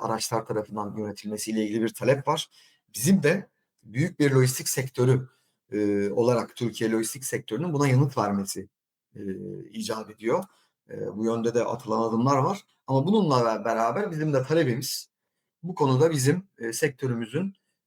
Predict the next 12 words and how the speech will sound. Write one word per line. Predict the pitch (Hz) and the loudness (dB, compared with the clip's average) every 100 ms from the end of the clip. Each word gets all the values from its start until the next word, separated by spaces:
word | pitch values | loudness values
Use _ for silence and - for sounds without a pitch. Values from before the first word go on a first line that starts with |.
| 113 | -8
eee, | 117 | -6
tam | 135 185 | 0 2
manasıyla | 156 127 117 113 - 123 139 127 | 6 4 4 0 -2 0 2 2
bu | |
kurgusunu, | 127 135 127 127 113 120 190 _ _ _ _ | 0 -2 -4 -4 -4 -6 -6 _ _ _ _
eee, | 110 107 | -2 0
sahaya | 110 123 127 139 | 0 0 2 2
sürmesi, | 139 113 104 - 156 | 2 -2 -2 -2 -4
müşterilerine, | 135 - 120 113 110 110 123 139 _ _ _ _ 107 | -4 -2 -2 2 0 2 0 -2 _ _ _ _ -2
eee, | 107 104 101 104 | 2 2 0 -2
sunması | - - 135 131 143 | -6 -2 0 0 0
için, | 127 170 214 | -4 -4 -6